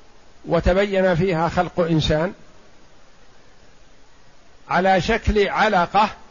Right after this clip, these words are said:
ما تبين فيها شيء، ما حكمها هذه؟ هل هي طاهرة أو نجسة؟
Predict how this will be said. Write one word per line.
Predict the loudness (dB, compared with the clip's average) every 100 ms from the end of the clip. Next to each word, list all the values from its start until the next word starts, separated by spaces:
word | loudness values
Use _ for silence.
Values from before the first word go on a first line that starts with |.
| -16 -4
ما | -2 0
تبين | 0 0 0 -2 0
فيها | 0 0 -2
شيء، | -2 -4 -4 -10 -20 -20 -20 -20 -20 -20 -20 -20 -20 -10
ما | -2 0
حكمها | 2 0 0 0 2 2 0 0 -2
هذه؟ | -4 -4
هل | -2
هي | 0 0
طاهرة | 0 0 0 0 -2
أو | 0 2
نجسة؟ | 2 0 -2 -4